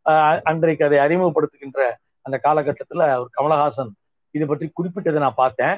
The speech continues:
ஆனா அவர் முழுமையா இந்த புத்தகத்தை படித்தாரா என்பதுல எனக்கு கொஞ்சம் சந்தேகம் இருக்கு. அவர் ஒரு நல்ல படிப்பாளி என்பதுல சந்தேகம் இல்ல.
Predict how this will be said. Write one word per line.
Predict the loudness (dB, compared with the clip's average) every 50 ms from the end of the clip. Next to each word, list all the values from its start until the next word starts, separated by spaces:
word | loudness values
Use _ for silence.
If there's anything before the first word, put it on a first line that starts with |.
| -6 _ _ _ _
ஆனா | -2 0 2 2
அவர் | 2 2 0 0
முழுமையா | -2 0 0 2 2 2 2
இந்த | 2 0 -2
புத்தகத்தை | -4 -4 0 2 2 2 2 2 0
படித்தாரா | 0 0 0 2 2 4 4 4
என்பதுல | 2 2 0 0 0 0 0 0
எனக்கு | 0 -2 -6 -10
கொஞ்சம் | -14 -14 -10
சந்தேகம் | -6 -6 -4 -4 -6
இருக்கு. | -8 -12 _ _ _ _ _ _ -2
அவர் | 0 2
ஒரு | 2 2
நல்ல | 4 4 2 4
படிப்பாளி | 4 2 0 0 2 2 4 4 4
என்பதுல | 4 4 4 4 2 2
சந்தேகம் | 2 0 0 0 0 0 0 0
இல்ல. | -2 0